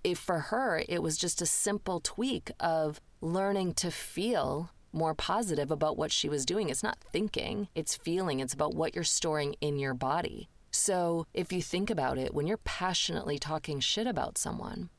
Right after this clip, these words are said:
you're storing a passionate negative vibration in your body. So you're naturally lowering your vibration. You're naturally operating on of a lower realm,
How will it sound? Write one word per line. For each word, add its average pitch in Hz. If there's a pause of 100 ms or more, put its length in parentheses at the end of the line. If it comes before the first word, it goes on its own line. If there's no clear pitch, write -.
you're 175
storing 170
a 151
passionate -
negative 143
vibration 131
in 139
your 127
body. 147
So 143
you're 135
naturally 139
lowering 131
your 127
vibration. 135 (100)
You're 139
naturally 135
operating 127
on 127
of 123
a 131 (140)
lower 131 (360)
realm, 170